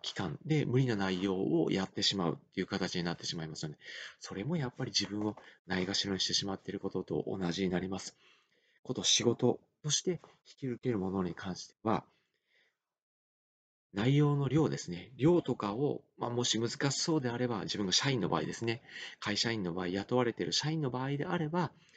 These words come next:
直属の上司か先輩に振られたものを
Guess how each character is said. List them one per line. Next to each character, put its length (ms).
直 140
属 200
の 120
上 180
司 100
か 80
先 300
輩 240
に 260
振 140
ら 80
れ 100
た 120
も 140
の 60
を 220